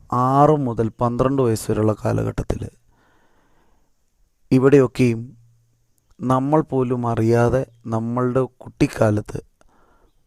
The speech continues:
ഉള്ളിലേക്ക് കടന്നുപോയ പല പ്രോഗ്രാമുകളാണ് നമ്മുടെ ജീവിത സാഹചര്യത്തെ, ഇന്നത്തെ അവസ്ഥകളുടെ സ്വഭാവത്തിൻ്റെയൊക്കെയും മൂലകാരണമായി മാറിയിരിക്കുന്നത്.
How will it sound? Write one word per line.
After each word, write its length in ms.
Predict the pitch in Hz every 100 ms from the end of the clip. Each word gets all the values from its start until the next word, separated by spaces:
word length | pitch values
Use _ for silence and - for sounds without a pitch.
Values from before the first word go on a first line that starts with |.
| -
ഉള്ളിലേക്ക് 640 | 123 127 131 135 143 143 135
കടന്നുപോയ 640 | 113 110 120 117 110 110 -
പല 160 | 113
പ്രോഗ്രാമുകളാണ് 1120 | 113 117 113 110 123 123 123 117 104 104 110 143 - _ _ _ _ _ _ _ _ _ - _
നമ്മുടെ 320 | 117 110 110
ജീവിത 320 | 107 113 113 117
സാഹചര്യത്തെ, 800 | - 110 110 107 104 107 - 117 117 _ - - - -
ഇന്നത്തെ 400 | 110 110 107 110 110
അവസ്ഥകളുടെ 720 | 107 107 - 110 107 104 110 - - - - - - _ _ - - - - - -
സ്വഭാവത്തിൻ്റെയൊക്കെയും 1300 | - 117 104 113 113 113 107 104 107 107 - 127 156 - - -
മൂലകാരണമായി 1160 | 113 120 131 135 120 107 107 110 110 107 107 113 135 _ _ _ -
മാറിയിരിക്കുന്നത്. 920 | 107 101 104 104 104 104 - 107 107